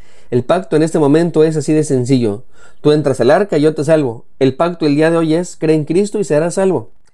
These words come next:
En ese sentido, Noé es lo que llaman los teólogos un tipo de Jesús, es decir, una sombra, imagen, un ejemplo o una prefigura que sucede en el Antiguo Testamento y que se cumplirá plenamente en la vida de Jesús.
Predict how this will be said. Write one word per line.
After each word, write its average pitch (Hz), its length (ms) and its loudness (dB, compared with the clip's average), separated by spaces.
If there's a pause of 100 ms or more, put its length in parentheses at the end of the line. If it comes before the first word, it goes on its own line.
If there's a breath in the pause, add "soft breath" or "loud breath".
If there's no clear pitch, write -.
(420)
En 123 140 4
ese 143 140 0
sentido, 139 380 4
Noé 127 180 6
es 143 60 4
lo 147 80 2
que 123 120 0
llaman 131 240 2
los 120 160 0
teólogos 120 440 2
un 143 140 2
tipo 139 240 0
de 127 100 0
Jesús, 135 540 -4
es 120 100 -2
decir, 123 220 0
una 110 220 0
sombra, 131 400 2
imagen, 120 500 0
un 127 140 2
ejemplo 127 500 2 (240 soft breath)
o 123 80 0
una 147 280 2
prefigura 127 640 2
que 113 140 -4
sucede 131 360 0
en 139 80 2
el 127 100 0
Antiguo 123 300 0
Testamento 131 640 0 (240 soft breath)
y 139 100 -4
que 135 140 0
se 135 120 -2
cumplirá 135 540 0
plenamente 160 600 2
en 120 80 2
la 117 60 2
vida 127 180 4
de 117 100 0
Jesús. 107 440 -8